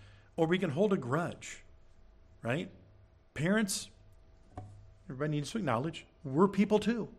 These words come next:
right? Parents are people too. And so these things can happen, and they can happen with our children. And so, again, when it comes to our temperament, if, if we're constantly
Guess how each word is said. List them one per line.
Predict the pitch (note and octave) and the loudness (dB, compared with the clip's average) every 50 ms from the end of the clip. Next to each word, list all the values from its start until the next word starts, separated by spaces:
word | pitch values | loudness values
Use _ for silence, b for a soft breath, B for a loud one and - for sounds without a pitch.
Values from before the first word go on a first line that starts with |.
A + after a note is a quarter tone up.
| - - - | -12 -6 -4
right? | B2+ F#3+ - | -4 -4 -2
Parents | - C#3+ F3 G3+ G3 A3+ | 4 6 6 8 8 6
are | G3+ | 6
people | G#3 A3 F#3 G3 | 6 4 2 2
too. | F#3+ G#3+ A#3 A#3 - - B B B B B B B B B B B - | 0 2 2 0 0 -4 B B B B B B B B B B B 2
And | D#3+ D#3 | 4 8
so | - F#3+ E3+ | 8 8 10
these | D3+ G3+ G#3+ F#3+ - | 10 8 8 8 8
things | A3 G#3+ G3+ | 6 6 6
can | - A#3 A3 | 6 6 6
happen, | F3+ C#3+ G3+ B3 D4 - G3 B2+ A#2+ | 6 8 6 6 6 6 4 4 4
and | B2+ C#3 | 4 4
they | C#3+ C#3+ | 4 4
can | C#3+ E3 C#3+ | 4 2 0
happen | C3 D#3 G3 G3 G#3+ G3 D#3+ D#3 | 2 2 2 4 4 4 6 6
with | G#3 A#3 - | 4 6 6
our | A3+ A3 | 6 4
children. | A3 - - B3+ D4 C#4+ A3+ D3+ G2+ F2+ - B B B B B B B B B B B B B - | 6 6 6 6 8 8 6 4 4 2 -4 B B B B B B B B B B B B B 0
And | F3 E3 E3 | 0 0 4
so, | - A3 G#3+ G#3 G3+ - - - - - - - - - | 8 8 8 8 6 2 -4 -12 -16 -20 -20 -20 -8 -4
again, | G3 F#3+ D3+ - A#3 C#4 D4+ A3 B2+ G#2+ F#2+ - - - - - - - - - - | -2 -2 -2 0 0 2 2 0 0 -4 -8 -12 -18 -20 -20 -20 -20 -20 -20 -8 -4
when | E3 D#3 | -4 -4
it | F3 - | -4 2
comes | - A3 A#3 A3 A3 | 4 4 4 4 2
to | - A#3 A3 | 2 6 6
our | G3+ F#3 | 6 6
temperament, | F#3+ - - G3 C4+ C4+ - A#3+ F#3+ D3+ C3 B2+ - | 6 2 2 2 4 6 8 8 8 8 6 4 2
if, | D#3+ D#3+ D#3 - - | 0 0 0 0 -2
if | F3+ D#3 - F#3+ | -2 -2 0 2
we're | F3+ E3+ D#3+ D3 B B B B B B - | 4 4 4 4 B B B B B B -14
constantly | - - - G#3+ C#4 D#4+ - - B3 A#3 G#3 G3+ G3 F#3 D#3+ - | -10 -4 -2 0 2 2 2 0 -2 0 2 4 4 4 2 0